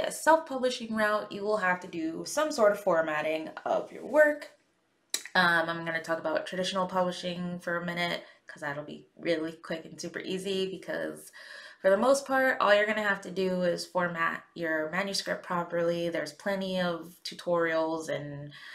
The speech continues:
templates and everything. Manuscript formatting's super, super easy, especially if you use, uh, writing software like Vellum or Scrivener, and you can just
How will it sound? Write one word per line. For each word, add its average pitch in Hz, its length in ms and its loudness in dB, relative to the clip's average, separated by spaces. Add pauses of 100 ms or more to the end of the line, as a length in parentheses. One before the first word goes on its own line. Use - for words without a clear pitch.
(720)
templates 175 680 -2
and 151 840 -2 (320)
everything. 156 840 0
Manuscript 165 540 -2
formatting's 156 720 2 (140)
super, 160 840 -6
super 294 720 0
easy, 220 560 -2
especially 214 600 2
if 208 160 2
you 185 120 -6
use, 175 680 -2 (520)
uh, 156 280 4
writing 170 360 4
software 165 500 2
like - 180 -4
Vellum 160 540 8 (140)
or 143 680 -2 (680)
Scrivener, 196 880 6
and 156 400 -2
you 160 120 -2
can 156 160 -8
just 151 300 -8